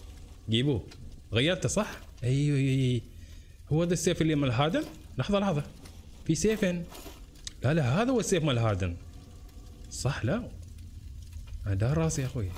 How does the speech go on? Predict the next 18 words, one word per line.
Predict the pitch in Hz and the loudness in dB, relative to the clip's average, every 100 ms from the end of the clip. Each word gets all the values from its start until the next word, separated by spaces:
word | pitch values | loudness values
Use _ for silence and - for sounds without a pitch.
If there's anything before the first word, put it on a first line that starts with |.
| 101 | 0
وين | 131 | 2
سيف | 170 170 | 2 2
مال | 156 | 4
هاردن؟ | 160 101 92 - - - - - - - - - - - - | 2 2 -2 -4 -12 -12 -12 -14 -12 -12 -12 -12 -12 -8 0
لا، | 113 113 | 2 4
لا، | 107 | 4
لا، | 98 | 4
لا، | 90 113 | 2 2
هذا | 127 | 2
سيف | 107 107 | 2 0
مال | 95 | 2
هاردن. | 87 90 87 101 208 | 2 0 -2 -4 0
اوف، | 262 269 240 - | 2 4 2 2
شو | - 196 | 0 4
كيف | 220 | 2
طوله؟ | - 240 269 139 95 - - - - - - - - - | 4 4 4 2 0 -8 -10 -12 -14 -14 -14 -14 -6 0
يا | 370 | 2
ساتر! | 359 381 370 349 302 277 277 240 | 4 4 4 4 4 4 2 2